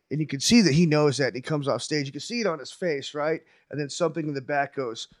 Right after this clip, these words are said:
"You're not supposed to be having fun. You're not to enjoy this." And then it's like, click, right over, right? But he knows it. <laughs> He knows what it is, and he spent so much time working his ass off to make that happen 'cause of whatever his fucking crazy shit is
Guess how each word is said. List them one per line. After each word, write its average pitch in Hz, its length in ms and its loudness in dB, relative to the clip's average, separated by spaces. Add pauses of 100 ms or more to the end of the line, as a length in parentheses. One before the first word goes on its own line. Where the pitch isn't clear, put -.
(120)
"You're 147 180 6
not 120 240 2
supposed - 400 2
to 123 40 0
be 113 140 0
having 113 340 8
fun. 190 440 8 (380)
You're 185 120 10
not 185 180 12
to 147 140 12
enjoy 165 380 12
this." 135 380 10 (320)
And 151 120 4
then 156 80 4
it's 147 200 0
like, 131 280 4 (100)
click, 175 320 8
right 160 260 10
over, 143 260 8
right? 143 340 8
But 160 140 4
he 202 80 4
knows 117 320 2
it. 127 120 -16
<laughs> - 40 -20 (360)
He 247 200 4
knows 240 280 12
what 180 120 6
it 156 100 4
is, 175 240 10 (160)
and 180 100 8
he 202 80 6
spent 208 320 8
so 202 200 8
much 180 260 6
time 165 300 10 (240)
working 165 400 10
his 127 180 2
ass 170 340 12
off 135 280 8 (180)
to 151 140 6
make 156 260 8
that 135 180 8
happen 151 400 6
'cause 127 200 -4
of 135 80 2
whatever 139 280 6
his 151 200 4
fucking 120 320 -2
crazy 120 320 2
shit 131 180 0
is 135 220 -2